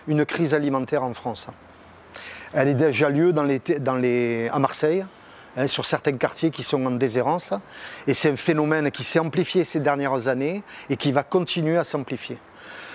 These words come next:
Donc je crois qu'il commence à y avoir la, la, la sirène d'alarme qui sonne.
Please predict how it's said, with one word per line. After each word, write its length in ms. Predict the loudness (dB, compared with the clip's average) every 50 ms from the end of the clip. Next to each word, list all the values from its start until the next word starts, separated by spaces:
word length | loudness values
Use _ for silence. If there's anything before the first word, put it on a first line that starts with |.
| -16 -14 -2
Donc 180 | 0 2 2 4
je 100 | 2 2
crois 240 | 2 4 4 4 4
qu'il 240 | 2 0 0 0 0
commence 360 | 0 2 2 2 0 2 2
à 40 | 2
y 20 |
avoir 340 | 4 4 4 4 4 2 2
la, 760 | 0 2 2 0 0 0 -2 -2 -2 -2 -2 -2 -2 -4 -2 -2
la, 260 | -2 0 0 0 0
la 120 | -2 -2 -2
sirène 400 | 0 0 2 2 2 4 2 4
d'alarme 520 | 4 4 4 4 4 2 0 -2 -2 -4
qui 160 | -4 -4 -2
sonne. 580 | -2 -2 2 2 2 2 2 0 -4 -6 -6